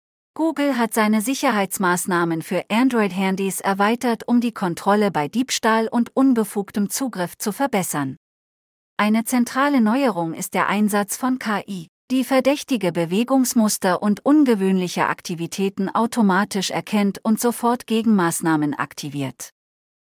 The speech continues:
Dazu zählen Bildschirm- und Zurücksetzungssperren sowie eine erweiterte Verschlüsselung für bestimmte Datenbereiche, die nur durch den rechtmäßigen Besitzer zugänglich sind.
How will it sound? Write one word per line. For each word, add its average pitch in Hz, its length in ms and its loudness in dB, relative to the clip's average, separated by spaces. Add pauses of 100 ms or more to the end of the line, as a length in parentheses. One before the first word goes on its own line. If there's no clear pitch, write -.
(160)
Dazu 247 400 -2
zählen 196 420 0
Bildschirm- 214 560 0
und 160 220 -4
Zurücksetzungssperren 196 1200 0
sowie 226 320 0
eine 185 260 0
erweiterte 190 640 0
Verschlüsselung 208 720 -2
für 196 180 -4
bestimmte 240 540 0
Datenbereiche, 175 880 -2
die 190 160 -2
nur 247 220 4
durch 220 200 0
den 180 160 -2
rechtmäßigen 175 800 -4
Besitzer 180 540 -4
zugänglich 156 580 -4
sind. - 380 -8